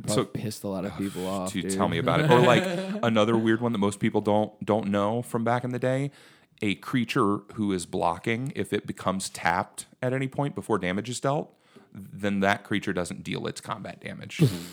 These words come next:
Speaker 2: So, like, so the play back then was I swing in with my creature, you block with your Serra Angel,
Speaker 1: Yep.
Speaker 2: and then I twiddle your Serra Angel, the tapper. One blue instant, tapper, untap, target creature.
Speaker 1: Wow.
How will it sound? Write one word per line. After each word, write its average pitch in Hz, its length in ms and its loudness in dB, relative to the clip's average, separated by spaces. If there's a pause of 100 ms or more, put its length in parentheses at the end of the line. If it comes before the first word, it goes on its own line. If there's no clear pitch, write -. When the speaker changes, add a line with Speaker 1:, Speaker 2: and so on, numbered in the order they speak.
(160)
Speaker 2:
So, 120 260 4
like, 107 280 4
so 135 120 2
the 110 120 -2
play 123 240 -2
back 113 260 2
then 208 300 0
was 123 160 2
I 107 80 6
swing 110 320 0
in 113 100 0
with 117 140 -2
my 123 80 0
creature, 107 560 0
you 95 200 -2
block 101 440 0
with 101 160 -4
your 107 60 -2
Serra 123 360 0
Angel, 92 480 -2 (160)
Speaker 1:
Yep. 101 160 -8
Speaker 2:
and 104 80 0
then 101 100 4
I 98 80 4
twiddle 110 480 -2
your 92 120 -2
Serra 104 320 0
Angel, 85 260 -8
the - 120 -12
tapper. 92 460 0 (100)
One 98 260 2
blue 98 260 2
instant, 92 560 -6
tapper, 92 300 -2
untap, 92 420 -4
target - 320 -4
creature. - 380 -8 (320)
Speaker 1:
Wow. 80 280 -14